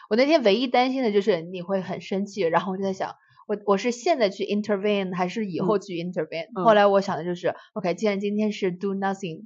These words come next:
Speaker 1: 然后我相信金莎也是会 take care of your，你，
Speaker 2: 嗯。
Speaker 1: 你自己的。
Speaker 2: 就是当你 off the hook 了以后，
Speaker 1: <laughs>
Speaker 2: 你干嘛去了呢？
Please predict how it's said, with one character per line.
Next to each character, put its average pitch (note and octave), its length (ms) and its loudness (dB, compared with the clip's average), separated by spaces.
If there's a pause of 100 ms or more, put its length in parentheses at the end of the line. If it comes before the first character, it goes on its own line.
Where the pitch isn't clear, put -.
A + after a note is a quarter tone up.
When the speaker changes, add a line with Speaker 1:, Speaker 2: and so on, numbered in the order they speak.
Speaker 1:
然 F3+ 140 0
后 F#3+ 60 4
我 E3 120 6
相 F#3+ 180 2
信 G#3 140 -2
金 G3 140 -4
莎 G3+ 120 2
也 E3+ 60 -2
是 F#3 140 -4
会 G3+ 220 0
take G3 240 0
care G3 220 6
of F3+ 180 6
your， F3+ 180 2 (300)
你， G3 100 0
Speaker 2:
嗯。 E3+ 80 2
Speaker 1:
你 F3 80 0
自 G#3 180 -6
己 - 180 -12
的。 - 120 -10
Speaker 2:
就 B3 100 0
是 A#3+ 80 0
当 A#3 220 4
你 G3+ 80 0
off G#3 320 6
the G#3+ 100 6
hook G3+ 400 4
了 F3+ 80 2
以 F#3+ 100 6
后， F4 140 12
Speaker 1:
<laughs> F4+ 60 12
Speaker 2:
你 - 60 6
干 E4+ 180 10
嘛 G#3 180 10
去 D#4 180 8
了 B3+ 140 12
呢？ C4 140 10